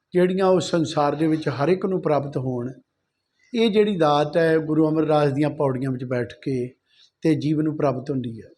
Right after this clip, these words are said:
ਸੋ ਸੰਸਾਰ ਗੁਰੂ ਸਾਹਿਬ ਦੇ ਸਮੇਂ ਤੋਂ ਹੀ ਇਤਿਹਾਸਕ ਬਚਨ ਬੜੇ ਨੇ ਵੀ ਗੁਰੂ ਸਾਹਿਬ ਜੀ ਦੀਆਂ ਪੌੜੀਆਂ 'ਤੇ ਬੈਠ ਕੇ ਤੇ ਵਾਹਿਗੁਰੂ ਦੀਆਂ ਪੌੜੀਆਂ ਨਾਲ ਜੁੜ ਕੇ ਇਨਸਾਨ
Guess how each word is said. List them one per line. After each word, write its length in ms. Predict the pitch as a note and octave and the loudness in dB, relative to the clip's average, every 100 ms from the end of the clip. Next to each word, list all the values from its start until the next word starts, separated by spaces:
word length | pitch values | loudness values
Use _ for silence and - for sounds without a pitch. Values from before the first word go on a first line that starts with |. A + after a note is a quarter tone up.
| _ - - _ _ _ _ _ | _ -20 -20 _ _ _ _ _
ਸੋ 260 | - - F#3 | -6 2 4
ਸੰਸਾਰ 760 | F3+ F3+ D#3+ D#3+ D3 D3+ E3 E3+ E3+ D#3 | 4 0 0 2 2 4 4 4 2 0
ਗੁਰੂ 180 | D3+ D#3 | 0 0
ਸਾਹਿਬ 300 | - F3+ E3+ | 2 0 2
ਦੇ 120 | D#3+ | -2
ਸਮੇਂ 320 | - D#3 E3+ | 0 -2 -2
ਤੋਂ 180 | E3+ E3+ | 0 2
ਹੀ 200 | D3+ C3 | 2 0
ਇਤਿਹਾਸਕ 520 | C3+ E3 D3+ - F#3 | -2 0 0 -2 -6
ਬਚਨ 340 | E3 D#3+ E3+ D3+ | -4 -4 -4 -4
ਬੜੇ 220 | C3+ D3 | -2 -2
ਨੇ 120 | C3+ B2+ - _ _ _ _ _ _ _ - | -4 -8 -16 _ _ _ _ _ _ _ -2
ਵੀ 80 | F3+ | 0
ਗੁਰੂ 220 | E3+ F#3+ | 2 0
ਸਾਹਿਬ 340 | - G3 G3 | 2 2 2
ਜੀ 100 | F#3+ | 0
ਦੀਆਂ 160 | F3+ F#3 | -2 0
ਪੌੜੀਆਂ 380 | F3 D#3+ D#3+ E3 | 2 2 2 0
'ਤੇ 100 | D#3+ | 0
ਬੈਠ 280 | C3+ B2+ - - | 0 0 -2 2
ਕੇ 120 | D#3+ D#3+ E3 - - - _ _ _ _ _ | 4 4 2 -4 -16 -20 _ _ _ _ _
ਤੇ 60 | E3 | 2
ਵਾਹਿਗੁਰੂ 580 | C#3+ E3+ F3+ G#3 G3+ G3 | 4 4 4 2 0 -2
ਦੀਆਂ 200 | F#3 F3 | -2 0
ਪੌੜੀਆਂ 460 | E3 D3 C#3+ D3+ | 0 0 0 -2
ਨਾਲ 240 | D3 C#3 C3+ | 0 0 0
ਜੁੜ 220 | C#3 B2 - | -2 -2 -2
ਕੇ 140 | C3+ B2+ C3+ - | -2 -2 -6 -6
ਇਨਸਾਨ 680 | D#3 C3+ C#3+ C3 C3 C3 | -4 -4 -2 -2 -2 -6